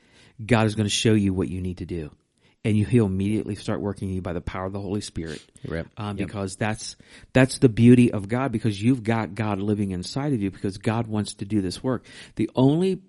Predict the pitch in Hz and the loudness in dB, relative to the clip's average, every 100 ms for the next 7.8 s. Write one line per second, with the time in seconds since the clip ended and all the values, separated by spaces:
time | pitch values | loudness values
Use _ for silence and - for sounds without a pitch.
0 | - - 143 143 156 147 - - - 123 | -12 2 2 2 -2 -4 -4 -6 0 0
1 | 131 151 135 135 127 _ _ _ _ _ | 0 -2 -2 -4 -8 _ _ _ _ _
2 | _ 110 120 120 131 127 117 107 113 117 | _ 2 4 6 4 0 -6 2 4 4
3 | 107 101 110 123 117 113 113 123 - - | 2 0 0 0 2 0 0 -4 -6 -20
4 | _ _ _ _ - 95 90 82 - - | _ _ _ _ -8 -6 -4 -6 -8 -10
5 | 76 - _ _ _ _ _ _ _ _ | -10 -12 _ _ _ _ _ _ _ _
6 | _ _ - 95 98 - 92 98 98 - | _ _ -6 -4 -2 -4 -2 0 -2 -4
7 | 95 - 98 98 101 101 - | -6 -6 -8 -4 -4 -4 -6